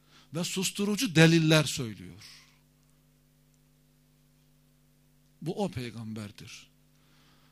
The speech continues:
Ama dediler, "Biz ona inanamayız."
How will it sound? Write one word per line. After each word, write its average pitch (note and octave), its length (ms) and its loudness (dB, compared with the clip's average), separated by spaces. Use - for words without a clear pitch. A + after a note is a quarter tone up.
Ama E3 360 0
dediler, B2+ 520 -6
"Biz C3 140 -6
ona C3+ 260 -2
inanamayız." C3+ 880 -6